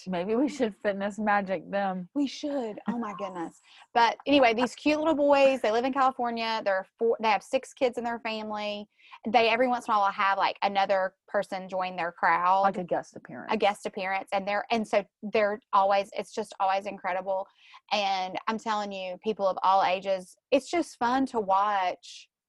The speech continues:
Speaker 2: dancing.
Speaker 1: Yeah,
Speaker 2: It
Speaker 1: it is
Speaker 2: literally
Speaker 1: fun.
Speaker 2: is a natural high.
Speaker 1: Yes.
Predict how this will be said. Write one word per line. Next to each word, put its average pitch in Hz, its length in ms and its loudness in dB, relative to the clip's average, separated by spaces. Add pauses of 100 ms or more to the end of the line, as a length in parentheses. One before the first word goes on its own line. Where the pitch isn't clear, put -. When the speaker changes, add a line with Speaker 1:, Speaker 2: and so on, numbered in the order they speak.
(920)
Speaker 2:
dancing. 277 480 -2 (720)
Speaker 1:
Yeah, 165 320 -4
Speaker 2:
It 311 140 6
Speaker 1:
it 311 60 -6
is 269 40 2
Speaker 2:
literally 392 360 2
Speaker 1:
fun. 302 80 2
Speaker 2:
is 269 80 0
a 240 140 0
natural 208 580 -2
high. 175 520 -2
Speaker 1:
Yes. 165 600 -4